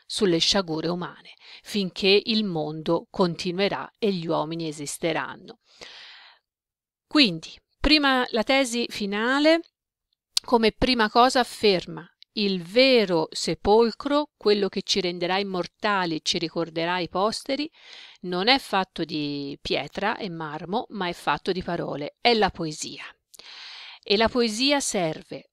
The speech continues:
uno, per, eh, eternare, per rendere eterni i vincitori, coloro che hanno fatto grandi azioni.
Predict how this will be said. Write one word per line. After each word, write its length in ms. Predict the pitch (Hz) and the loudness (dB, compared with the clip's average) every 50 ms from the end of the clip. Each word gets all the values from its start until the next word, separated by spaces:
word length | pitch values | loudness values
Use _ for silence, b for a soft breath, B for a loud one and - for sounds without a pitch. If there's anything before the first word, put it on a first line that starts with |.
| _ _ | _ _
uno, 460 | - 294 311 269 190 156 139 147 _ _ _ _ _ _ _ _ | 0 2 2 2 2 0 -6 -10 _ _ _ _ _ _ _ _
per, 760 | - - 202 202 208 202 196 190 - 160 175 - 185 180 - b b b b b b | 2 4 4 6 4 2 0 -2 -4 -2 0 0 0 0 -2 b b b b b b
eh, 380 | b - 180 175 175 175 170 170 - | b -4 -2 -2 0 0 -2 -2 2
eternare, 920 | - 240 254 - - 233 208 190 196 185 185 175 170 170 170 170 170 185 | 2 2 2 2 0 0 0 0 -2 -4 -6 -4 -2 -2 -2 -2 -2 -4
per 200 | 185 - 160 156 | -4 -4 -6 -4
rendere 440 | 170 185 208 226 226 202 208 190 180 | 0 0 0 0 0 -2 -2 -2 -2
eterni 720 | 170 - - 165 170 175 185 196 208 196 220 220 233 240 - | -4 -4 -6 -6 -4 -4 -4 -6 -6 -8 -6 -6 -6 -6 -2
i 120 | - 247 | -4 -2
vincitori, 880 | 226 240 240 233 233 - - 233 - - 269 269 254 226 190 165 151 170 | -2 -2 -2 -2 -2 -2 -2 -4 -2 0 2 4 4 4 2 0 -4 -6
coloro 460 | _ - - 196 196 208 220 226 226 | _ -4 -4 0 2 4 4 4 2
che 140 | 220 - 214 | 0 0 -4
hanno 180 | 208 208 202 202 | -4 -4 -4 -6
fatto 380 | - - 226 220 - _ 220 | -4 -2 -2 -2 -2 _ -4
grandi 400 | 202 208 208 226 240 240 220 214 | -2 0 0 0 -2 -2 -2 -4
azioni. 640 | 202 190 - - - - 180 165 160 156 156 160 165 | -4 -4 -6 -8 -6 -6 -6 -6 -6 -8 -12 -14 -20